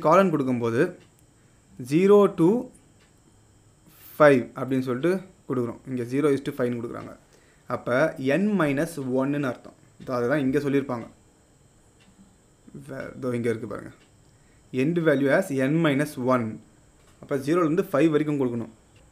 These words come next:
இப்ப நீங்க t-ல இருந்து இந்த k வரைக்கும் பிரிண்ட் பண்ணணும்னு நினைச்சீங்கன்னா, you have to give zero, one, two, three, four, five, சிக்ஸ் இருக்கா?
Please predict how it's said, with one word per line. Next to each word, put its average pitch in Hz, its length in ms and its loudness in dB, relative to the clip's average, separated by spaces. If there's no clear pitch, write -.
இப்ப 131 400 2
நீங்க 127 200 2
t-ல 196 340 6
இருந்து 131 260 4
இந்த 139 120 4
k 190 100 8
வரைக்கும் 156 360 2
பிரிண்ட் 185 300 0
பண்ணணும்னு 147 340 2
நினைச்சீங்கன்னா, 120 560 -4
you 135 80 0
have 165 220 4
to 170 40 2
give 131 160 4
zero, 135 280 4
one, 147 140 0
two, 135 180 0
three, 131 240 -2
four, 127 240 -2
five, 131 280 -2
சிக்ஸ் 156 280 0
இருக்கா? 151 240 2